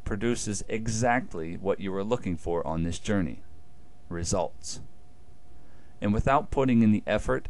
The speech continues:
and being consistent with it over a long period of time, you will have empty results. Furthermore,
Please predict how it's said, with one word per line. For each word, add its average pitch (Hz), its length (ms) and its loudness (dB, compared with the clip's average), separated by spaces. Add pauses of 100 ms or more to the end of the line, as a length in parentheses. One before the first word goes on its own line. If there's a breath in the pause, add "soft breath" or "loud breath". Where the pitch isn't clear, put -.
(120)
and 98 160 2
being 104 240 4
consistent 110 560 0
with 107 180 2
it 104 140 0
over 101 260 2
a 78 120 2
long 117 600 4
period 78 340 -2
of 73 140 -6
time, 78 440 -4 (420)
you 95 160 -2
will 113 140 -2
have 104 280 -2 (140)
empty 98 320 0
results. - 720 -4 (1040 soft breath)
Furthermore, 92 800 2